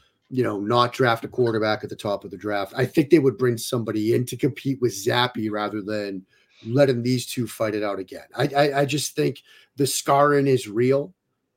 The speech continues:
both for the player and the organization. Um, you know, w-, when they've brought in other quarterbacks and there was a, you know, an inkling that, look, they might make him the emergency Q B or Q B three or whatever, you know, that time has done. Now,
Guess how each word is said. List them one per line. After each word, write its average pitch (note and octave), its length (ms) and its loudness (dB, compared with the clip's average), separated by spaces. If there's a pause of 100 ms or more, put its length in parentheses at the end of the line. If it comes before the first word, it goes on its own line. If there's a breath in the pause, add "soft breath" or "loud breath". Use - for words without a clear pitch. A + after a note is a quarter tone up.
both C#3 320 0
for C#3+ 140 0
the C3 80 2
player C3 380 2
and C3 140 2
the B2+ 100 6
organization. A2+ 720 -2 (480)
Um, G2 520 -6 (500)
you C3+ 120 -2
know, G2 120 -6
w-, A#2+ 260 -2
when B2+ 260 4
they've C3 240 4
brought C3 200 2
in C3 100 2
other B2+ 160 -2
quarterbacks A#2 760 -2
and G#2 320 -8
there A2+ 120 -2
was A2+ 220 -2
a, A2+ 120 -10 (240)
you C#3 80 2
know, A2 140 0
an B2 40 2
inkling B2 360 2
that, A#2 220 0 (440 soft breath)
look, B2 160 -2
they A#2+ 80 -2
might A2+ 200 0
make A#2 160 0
him A2 140 -4
the A2 140 -2
emergency A2 480 -2
Q A#2+ 180 -8
B A2+ 300 0
or F2 100 -8
Q - 180 -14
B A2+ 120 -6
three A#2 260 2
or G#2+ 140 0
whatever, G#2+ 460 -2 (340 soft breath)
you C3+ 80 0
know, A2+ 180 0
that F3 320 4
time C#3 400 0
has B2 280 2
done. G#2+ 360 -2
Now, C3 380 4